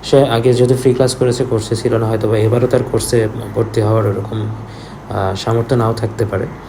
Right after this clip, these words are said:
কিন্তু সে গাইডলাইন চেয়েছে। Already গাইডলাইন আমার কাছে আছে। এই যে এখানে ছেচল্লিশতম বিসিএস লিখিত প্রস্তুতি যে নতুন ব্যাচ শুরু হচ্ছে, এটার পোস্টের মধ্যে কিন্তু ফ্রি ক্লাস অনেকগুলো আছে এবং গাইডলাইন ভিডিও কিন্তু আছে।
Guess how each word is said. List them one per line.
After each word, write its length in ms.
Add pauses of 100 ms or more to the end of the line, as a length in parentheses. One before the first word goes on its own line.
(240)
কিন্তু 160
সে 120
গাইডলাইন 420
চেয়েছে। 360 (240)
Already 360
গাইডলাইন 340
আমার 200
কাছে 220
আছে। 280
এই 180
যে 120
এখানে 280 (540)
ছেচল্লিশতম 520
বিসিএস 340
লিখিত 240
প্রস্তুতি 360
যে 120
নতুন 340
ব্যাচ 140
শুরু 260
হচ্ছে, 420
এটার 220 (100)
পোস্টের 340
মধ্যে 360
কিন্তু 300 (560)
ফ্রি 220
ক্লাস 240
অনেকগুলো 400
আছে 220
এবং 200
গাইডলাইন 400
ভিডিও 300
কিন্তু 280
আছে। 240